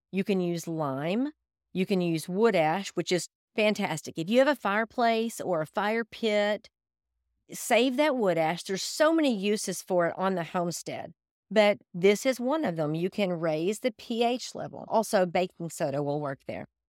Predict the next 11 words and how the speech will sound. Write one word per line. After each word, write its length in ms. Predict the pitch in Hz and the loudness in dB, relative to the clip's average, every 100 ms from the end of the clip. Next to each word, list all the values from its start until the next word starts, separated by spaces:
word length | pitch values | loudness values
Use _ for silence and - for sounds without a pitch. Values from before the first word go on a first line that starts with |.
| _ - | _ 0
And 220 | 240 233 | 4 6
then 220 | 262 254 | 6 6
lowering 840 | 226 214 233 262 247 240 240 240 233 | 6 6 6 4 2 2 2 0 -2
the 80 | 180 | -4
P 260 | - 214 | -2 0
H 240 | 175 170 - | 2 0 -4
level, 400 | 156 156 170 190 _ _ _ - | -4 -2 -4 -6 _ _ _ -6
you 240 | 180 202 | -2 -2
can 400 | - 202 180 175 | -2 -4 0 0
use 480 | 165 165 156 160 - - | 0 0 0 -4 -10 -6
manure. 640 | 180 170 165 156 190 254 | -2 0 0 -2 -6 -6